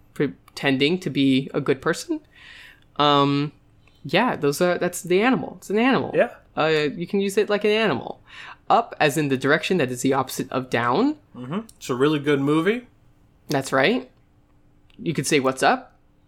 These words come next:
Speaker 2: Yeah, you can say, "Up, up, and away" when you go and fly off.
Speaker 1: You can say, "Eh, what's up, Doc?" Do you
Speaker 2: Ugh.
Speaker 1: like that one? Was that a good
Speaker 2: Yeah, that was, that was pretty good. Uh, did you know that, uh, old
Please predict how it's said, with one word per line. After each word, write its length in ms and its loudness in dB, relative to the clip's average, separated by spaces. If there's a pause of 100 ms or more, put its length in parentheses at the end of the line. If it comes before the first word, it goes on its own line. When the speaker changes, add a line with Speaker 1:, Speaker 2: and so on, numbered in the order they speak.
(140)
Speaker 2:
Yeah, 320 -2
you 120 -8
can 100 -4
say, 200 -2
"Up, 220 -2
up, 200 6
and 80 2
away" 500 2
when 220 -4
you 60 -6
go 220 -2
and 80 -10
fly 260 -6
off. 380 -8 (460)
Speaker 1:
You 120 -4
can 120 2
say, 360 4
"Eh, 440 2
what's 220 2
up, 200 0
Doc?" 440 2 (600)
Do 60 -6
you 80 0
Speaker 2:
Ugh. 60 4
Speaker 1:
like 120 -2
that 140 2
one? 280 -2 (120)
Was 140 0
that 120 2
a 60 0
good 240 4
Speaker 2:
Yeah, 380 0 (240)
that 200 6
was, 260 0
that 220 2
was 140 2
pretty 260 0
good. 460 -2
Uh, 160 -4
did 220 -4
you 80 -4
know 240 0
that, 340 0
uh, 420 -2
old 540 0